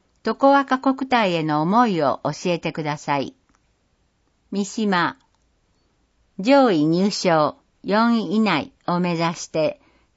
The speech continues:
チームの勝利に貢献する働きができるように頑張りたいです。そして、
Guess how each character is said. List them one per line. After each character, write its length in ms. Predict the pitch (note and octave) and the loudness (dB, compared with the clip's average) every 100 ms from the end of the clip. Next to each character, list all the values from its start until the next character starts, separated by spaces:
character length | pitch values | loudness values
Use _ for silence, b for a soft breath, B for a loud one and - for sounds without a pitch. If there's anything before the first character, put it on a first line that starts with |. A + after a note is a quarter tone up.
| _ | _
チ 200 | D4 C#4+ | 4 6
ー 20 | |
ム 100 | A#3+ | 6
の 120 | F#3 | 2
勝 300 | E3+ - B3 | -2 2 2
利 140 | A3+ F3 | 2 2
に 160 | D#3 | 0
貢 300 | C3+ G#3+ A3 | -2 0 0
献 240 | A3 G3+ G3 | 0 -2 0
す 120 | - | -2
る 120 | G3+ | -2
働 420 | F#3+ F#3 G3+ G3 | -2 -2 0 -2
き 100 | G3 | -2
が 140 | F#3 F#3 | -2 0
で 140 | F#3+ | 0
き 120 | F#3+ | -2
る 120 | A#3 G#3+ | 0 2
よ 180 | F3 | 2
う 60 | D3 | 2
に 200 | C3+ - - | 2 0 -4
頑 240 | E3 F3 | -2 0
張 100 | F3+ | -2
り 120 | F3 | -4
た 180 | - E3 | -2 -2
い 100 | D3+ | 0
で 160 | C3 C3+ | -2 -4
す。 220 | - - _ _ _ _ _ | -10 -20 _ _ _ _ _
そ 160 | - | -6
し 140 | G#3 - | -6 -6
て、 340 | - G3+ E3 | 2 2 2